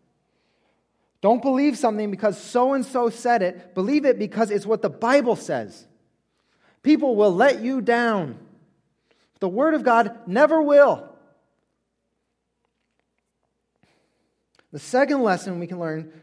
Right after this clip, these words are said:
from our study is don't be a hypocrite, particularly,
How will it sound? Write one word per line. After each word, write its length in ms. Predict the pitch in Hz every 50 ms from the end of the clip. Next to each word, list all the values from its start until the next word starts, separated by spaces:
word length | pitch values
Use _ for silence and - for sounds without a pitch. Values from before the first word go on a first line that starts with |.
| _
from 160 | - - 175 165
our 80 | 151
study 440 | - - 143 123 120 131 165 196 190 - - _ _ _ _ _ _ _ _ _ _ _ _ _ _
is 280 | - 165 185 180 160 175
don't 260 | - 185 247 247 -
be 160 | 233 240 247
a 80 | 233 202
hypocrite, 480 | 208 285 285 285 - - 185 135 - - - _ _ _ _ _ _ _ _ _ _ _ _ _ _ _ _ _ _ _ _ _ _ _ _ _ _ _ _ _ _ _ -
particularly, 1040 | - 190 190 196 - 262 302 269 - 240 202 165 151 143 135 131 139 165 220 233